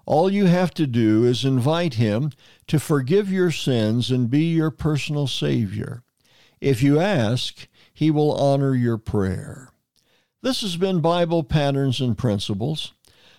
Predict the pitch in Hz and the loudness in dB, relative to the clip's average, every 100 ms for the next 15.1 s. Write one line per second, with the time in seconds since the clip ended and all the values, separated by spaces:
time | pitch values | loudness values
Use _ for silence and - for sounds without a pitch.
0 | - 135 170 214 160 143 160 185 143 107 | -4 0 2 2 2 2 2 2 0 0
1 | 135 160 170 160 156 151 - 117 107 117 | 0 0 0 0 0 -4 -2 0 0 0
2 | - - 151 175 180 170 160 165 165 165 | -4 -2 0 0 0 0 2 2 2 0
3 | 143 170 180 175 165 - 131 104 113 117 | 0 0 0 -2 -4 -2 0 0 0 -6
4 | - - - _ - 143 - 175 190 - | -14 -20 -20 _ -2 -2 0 -2 -2 0
5 | 185 175 156 139 117 139 156 160 160 - | 0 2 2 2 2 2 2 0 -2 -2
6 | 147 143 - 139 127 107 98 95 120 110 | -2 -2 -2 -2 0 0 -2 -4 -10 -14
7 | - - _ _ _ _ _ 240 262 254 | -20 -20 _ _ _ _ _ -4 -4 -2
8 | 208 208 202 180 156 127 110 110 139 131 | -2 0 0 0 0 2 2 2 2 0
9 | 139 139 135 123 120 107 131 151 165 190 | 0 0 2 2 2 2 2 2 2 0
10 | 175 117 98 110 135 143 - - 165 - | -2 -2 -4 -2 0 0 -4 -2 -2 -2
11 | 170 165 - 139 139 127 123 151 180 175 | -4 -4 -2 -2 0 0 2 0 0 -2
12 | 117 107 101 107 135 - - - _ - | 0 0 0 0 -2 -8 -20 -20 _ -4
13 | 143 147 143 160 151 165 180 175 147 - | 2 2 2 2 4 4 2 -2 -4 -2
14 | 156 127 107 101 - 98 87 - - - | 2 2 0 -2 -4 -4 -4 -8 -12 -12